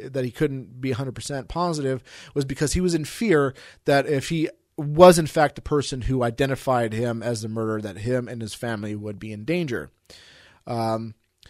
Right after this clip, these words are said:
although Brennan did not positively identify Oswald in the lineup, he did say, as we've seen, that Oswald looked up, uh, looked like the man. He gave the description, which the same description that was given over the police radio, which was used to identify him. Number twelve,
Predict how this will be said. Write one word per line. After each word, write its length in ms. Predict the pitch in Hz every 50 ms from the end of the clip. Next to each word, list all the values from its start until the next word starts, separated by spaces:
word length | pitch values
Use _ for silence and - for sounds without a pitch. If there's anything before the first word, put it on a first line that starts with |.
| _ _ -
although 180 | 143 143 143
Brennan 360 | 135 120 160 208 220 220 208
did 160 | 185 165 160 156
not 200 | 170 180 175 -
positively 540 | - 175 165 151 147 135 151 139 135 127
identify 420 | 120 117 156 160 160 - 160 147 135
Oswald 460 | 123 131 131 135 127 120 117 117 113
in 60 | 113
the 40 | 113
lineup, 380 | 117 139 156 156 143 135 123 -
he 140 | - 127
did 160 | 127 147 143 131
say, 360 | - 147 131 127 127 123 107 -
as 240 | 123 127 120 113
we've 160 | 120 117 107 -
seen, 380 | - - 226 208 180 170 170
that 100 | 160 147 -
Oswald 560 | 139 139 143 131 131 131 117 113 120 127 - - - - - - - - - _
looked 300 | - 156 202 220 208 -
up, 180 | 190 175 180 -
uh, 280 | 175 143 131 123 120 110 123 - _ _ _ -
looked 340 | - - 147 151 196 202 -
like 140 | 190 160 -
the 60 | 156
man. 300 | 131 127 117 117 120 120 - _
He 140 | - 160 147
gave 280 | 131 170 185 196 196
the 80 | 190 170
description, 640 | 170 156 - - - 147 131 - - 143 131 127 123
which 260 | 135 131 - - -
the 80 | 143
same 260 | 131 - - 185 196 202
description 440 | 185 - - - 165 151 - 165
that 100 | 151 139
was 100 | 135 131
given 220 | 120 135 131 131 127
over 160 | 127 120 123
the 80 | 123 -
police 300 | - 160 156 143 - -
radio, 220 | 117 113 117 117
which 200 | 110 117 - -
was 180 | 131 123 113 117
used 160 | 117 110 -
to 80 | 120
identify 480 | 110 110 113 135 135 135 - - 85 76
him. 220 | 90 82 69 64 - _ _ _ _ _ _ _ _ _ _ _ _ _ _ _ _ _ _ _ _ - - - _ - - - - - - - - - - - - - - - _ -
Number 140 | 180 185
twelve, 460 | 175 - 233 262 254 196 160 143 -